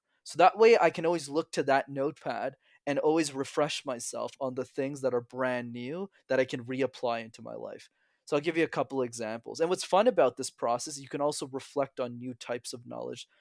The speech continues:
that didn't exist yet. So I, I think one of those things was a question. I remember I was at a personal development seminar last year, and I was sitting in the front row, and there was this question that was plastered on,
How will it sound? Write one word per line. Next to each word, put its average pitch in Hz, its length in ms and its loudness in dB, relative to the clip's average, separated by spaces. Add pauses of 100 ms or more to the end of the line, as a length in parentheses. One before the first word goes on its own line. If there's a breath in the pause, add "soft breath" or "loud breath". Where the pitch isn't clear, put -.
(140)
that 127 120 -2
didn't 123 240 -6
exist 117 440 -8
yet. 107 120 -14 (800)
So 147 320 0 (540 soft breath)
I, 156 180 0
I 180 40 0
think 269 240 0
one 170 180 2
of 175 140 0
those 135 280 0
things 127 540 -12
was 131 460 2 (100)
a 131 80 0
question. - 580 0
I 120 40 0
remember 175 300 2
I - 20 4
was 185 100 2
at 143 100 6
a 123 240 2
personal 165 340 -2
development 127 500 -2
seminar 117 580 -8 (300 soft breath)
last 127 420 -2
year, 110 240 -10 (280 soft breath)
and 139 80 -4
I 135 40 4
was 135 100 0
sitting 220 220 2
in 208 80 -2
the 147 60 2
front 147 320 -2
row, 127 420 -2 (540 soft breath)
and 147 140 0
there 151 80 4
was 147 120 -2
this 147 140 -2
question - 520 2
that 127 80 2
was 123 120 -4
plastered 135 800 0
on, 123 280 -8